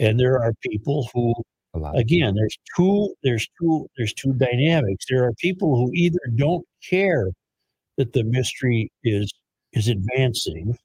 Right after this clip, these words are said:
Speaker 1: They just don't care. It doesn't, apparently doesn't affect them yet. Or they,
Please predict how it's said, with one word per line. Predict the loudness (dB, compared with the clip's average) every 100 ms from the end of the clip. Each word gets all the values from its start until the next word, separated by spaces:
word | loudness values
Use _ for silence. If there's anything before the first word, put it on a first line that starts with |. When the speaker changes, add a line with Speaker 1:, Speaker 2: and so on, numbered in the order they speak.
| _
Speaker 1:
They | 0
just | 0 0
don't | -2 -2 -4
care. | -2 0 0 -2
It | -4
doesn't, | -6 -8 -12 -18 -20 _ -6
apparently | -2 0 2 2 0
doesn't | 0 -2 -2
affect | -6 -4 -4 -4 -6
them | -4 -4 -6 _ _ _ _ _ _ _
yet. | 0 2 2 0 -6 -10 -20 _ _ _ _ _ _ _
Or | 2 4 4 2 0 -8 _ _ _ -6
they, | 0 2 4 0